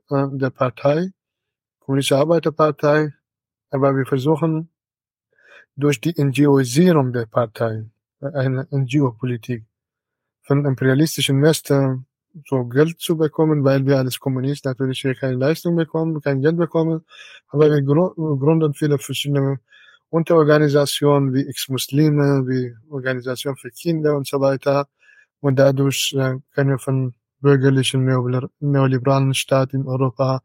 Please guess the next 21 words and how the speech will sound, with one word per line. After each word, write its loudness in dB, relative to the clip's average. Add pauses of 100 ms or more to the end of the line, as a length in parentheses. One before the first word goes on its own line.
(460)
Geld 2
bekommen 2
und, -2
und, -4 (640)
äh, 0
davon 0
auch, -4
äh, -2 (520)
leben, 0
sozusagen. -4
Aus -4
einer 0
Partei, 0 (800)
die 0
damals, 2
ähm, -4 (1600)
Part-, -2
eine 0
Partei 0
war, 2
die -2